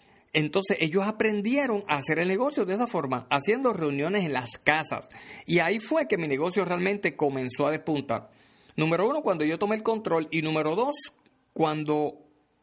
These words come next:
hacía reuniones en las casas. Así que te cuento esta historia para que analices y para que evalúes cuál es tu situación. O sea que si,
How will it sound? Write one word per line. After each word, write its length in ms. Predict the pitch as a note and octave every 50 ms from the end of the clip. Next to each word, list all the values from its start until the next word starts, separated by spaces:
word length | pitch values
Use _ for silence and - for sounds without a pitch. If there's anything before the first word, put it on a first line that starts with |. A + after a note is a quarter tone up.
| _ _ _ _ _ _ _ _ _ _
hacía 440 | - C#3+ C3+ B2+ - F3 F#3 G3 F#3
reuniones 440 | F3 D#3 D3 C3+ C3 B2+ C3 C#3 C#3+
en 80 | C#3+ B2+
las 120 | A#2+ A2+
casas. 440 | - - G#2+ A2 A2+ A#2 - - - _ _ - - - - - - - - - - _ _ _ _ _ _ _ _ _ _ - - - - - - - - -
Así 260 | - D3 C#3+ - A3+
que 180 | G#3+ - G#3+ F#3+
te 340 | - - - - - F3 E3
cuento 300 | - F#3+ G#3 G#3+ C4+ C4+
esta 140 | C#4 -
historia 640 | C#4+ C4+ - - F#3 D#3+ D3+ D3+ D3+ D3+ D3+ - - - - - - _ _ _ _ _ _ _ _ _ _ _ _ _ _ _ _ _ _ _ _ _ _ -
para 260 | - D#3+ D#3 D#3 D#3
que 120 | - F3
analices 600 | D#3+ D#3 D#3 D#3+ G3 C4 D4+ D#4+ D4 - A3+ F#3+
y 60 | F3
para 300 | - - D3 C#3 C#3+ C#3
que 100 | - D#3
evalúes 600 | C#3+ C#3 C3+ C3+ D3 F3 A3 C#4 D#4+ D4+ A#3 F#3 - -
cuál 200 | - D3+ D3+ D3+
es 120 | D#3+ D#3
tu 100 | - E3
situación. 600 | - - D#3 D3+ C#3+ C3 B2 - A2+ G#2 G2+ - - _ _ _ _ - - - - - - - _ _ _ _ _ _ _ _ -
O 140 | - D3+ D3
sea 240 | D3 F3 D#3 C#3+ C#3+
que 100 | D3+ C#3
si, 500 | C#3 - D3 C#3+ C#3+ C#3 C3+ C3+ -